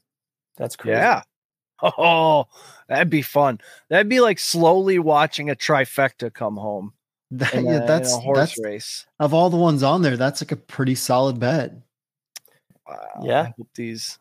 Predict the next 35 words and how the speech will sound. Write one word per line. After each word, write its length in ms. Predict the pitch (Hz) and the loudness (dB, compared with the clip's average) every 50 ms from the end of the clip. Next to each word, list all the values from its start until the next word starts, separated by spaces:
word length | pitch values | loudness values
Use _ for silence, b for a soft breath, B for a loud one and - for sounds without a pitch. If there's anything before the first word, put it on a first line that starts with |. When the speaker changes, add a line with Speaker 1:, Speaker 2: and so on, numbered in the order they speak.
| _ - | _ -10
Speaker 2:
I 40 | 139 | -6
hope 200 | 147 147 - - | -6 -6 -6 -6
these 160 | 131 113 - | -8 -8 -8
crooked 360 | _ - 135 123 - 120 117 | _ -4 -6 -4 -4 -2 -2
ass 260 | 113 110 113 - - | 0 0 -2 -2 -2
Speaker 1:
I 60 | 117 | -2
mean, 120 | - 123 123 | 0 0 0
there's, 140 | 143 - - | 0 0 0
Speaker 2:
offshores 300 | 117 117 117 - - - _ _ _ _ - | -2 -4 -4 -8 -14 -18 _ _ _ _ -4
Speaker 1:
there's 140 | - 160 160 | -4 -4 -2
some 120 | - 151 139 | -2 -4 -4
Speaker 2:
offer 100 | - - | -4 -6
Speaker 1:
good, 60 | - - | -6 -6
Speaker 2:
something 120 | - - - | -4 -4 -4
Speaker 1:
there's 100 | 147 - | -4 -4
Speaker 2:
like 60 | - | -2
Speaker 1:
some 100 | 151 127 | -4 -2
Speaker 2:
that. 100 | 110 104 | -2 0
Speaker 1:
good 140 | 113 143 139 | 0 0 -2
ones. 400 | 113 120 120 120 120 - - _ _ - | -4 -8 -8 -10 -12 -16 -20 _ _ -10
Speaker 3:
You 120 | 139 151 | -10 -4
could 160 | - 190 120 | -4 -4 -4
take 200 | - 120 117 104 | -2 -6 -4 -4
a 60 | 113 | -2
lot 260 | 135 110 117 131 135 127 | 0 0 2 2 0 0
of 60 | 110 | -2
these 220 | 117 117 107 107 | -4 -4 -4 -4
and 100 | 117 110 | -4 -4
make 260 | 110 110 107 - - _ _ - | -4 -4 -6 -6 -10 _ _ -6
a 80 | - 123 | -4 -2
lot 300 | 117 117 117 117 113 110 | 0 0 0 0 0 -2
of 80 | 113 | -6
money. 340 | 113 107 107 110 113 113 113 - _ - - - | -8 -8 -8 -8 -8 -10 -10 -14 _ -18 -18 -14
Speaker 1:
I 140 | 147 123 117 | -8 -6 -2
know. 320 | 123 139 147 123 131 123 | 0 0 0 0 -2 -8